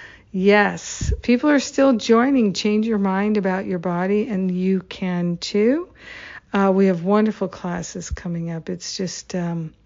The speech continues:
it's exceptional, and I'm so glad we're doing it. Ah, more to come,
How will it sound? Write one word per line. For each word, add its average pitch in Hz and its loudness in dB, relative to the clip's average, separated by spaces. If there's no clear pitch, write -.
it's - -12
exceptional, 190 -2
and 185 -2
I'm 175 0
so 196 -4
glad 175 -2
we're 175 -2
doing 170 -4
it. 165 -10
Ah, 240 4
more 262 8
to 277 2
come, 175 -4